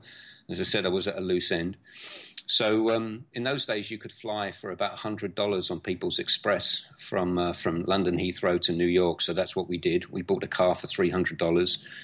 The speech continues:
and we drove across country, and we had a f-, just a fabulous time.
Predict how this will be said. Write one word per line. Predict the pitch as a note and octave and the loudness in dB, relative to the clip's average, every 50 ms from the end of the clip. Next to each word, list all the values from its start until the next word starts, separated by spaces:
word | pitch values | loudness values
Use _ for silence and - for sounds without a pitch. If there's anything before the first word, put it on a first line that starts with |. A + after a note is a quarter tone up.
| - - - _ - | -18 -20 -18 _ -2
and | F2+ | 0
we | F2+ F2+ | 0 2
drove | - A2 G#2 G2 G2 | 2 2 4 4 2
across | F#2+ - - G#2 - - | 0 0 0 0 0 0
country, | - - G#2+ G#2+ - - - F2 D#2 | -2 -2 -2 -2 -2 -4 -6 -6 -6
and | D#2+ E2+ F#2+ | -6 -6 -4
we | F#2+ | -4
had | G2 F#2 | -4 -4
a | - | -6
f-, | - - - - _ _ - | -8 -10 -16 -20 _ _ -8
just | - - D3 - - | -4 -4 -4 -4 -4
a | G#2+ | -4
fabulous | - - A2 G#2+ G2+ G2 F2+ F#2 - - | -2 0 0 0 0 -2 -2 -2 -4 -4
time. | - F#2 F2+ E2+ E2 E2 E2 E2+ F2 | -4 -4 -2 -2 -2 -2 -4 -6 -8